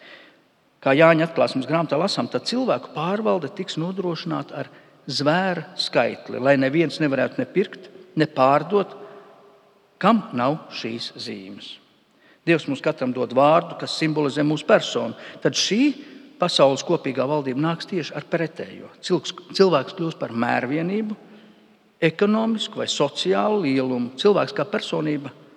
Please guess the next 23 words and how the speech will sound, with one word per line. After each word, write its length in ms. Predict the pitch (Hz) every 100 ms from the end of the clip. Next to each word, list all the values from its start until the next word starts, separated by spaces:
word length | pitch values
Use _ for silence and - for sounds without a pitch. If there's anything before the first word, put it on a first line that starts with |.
| _ _
nebūs 380 | 170 135 127 -
svarīgs. 540 | 131 107 90 - - - _ _ _ _ _ _
Par 120 | 226 -
to 100 | 139
mēs 180 | 131 - 160 139
varam 280 | 143 117 135
lasīt 360 | 147 - 123
arī 140 | 127 123
mājās, 400 | 143 165 139 -
trīspadsmitā 460 | 156 139 135 - 120
nodaļa 400 | 143 147 110 117
atklāsmes 440 | - 104 101 104
grāmatā, 520 | - 120 143 123 - 92 - - _ _ - 123
un 60 | 113
arī 120 | 127 113
četrpadsmitajā. 640 | 165 123 113 - 107 110 104 _ _ _ _ _ _ - - - - _ _ _ _ _ _ _ _ _ _ _ _ _ _ _ _ _ _ _ _
Sākumā 380 | - 190 185 165
antikrists 580 | 180 143 - 139 - 135
nāks 380 | 131 131 - - - -
kā 80 | 117
visu 220 | 120 135 -
problēmu 400 | 135 117 117 113
risinājums. 800 | 123 - 170 180 208 202 -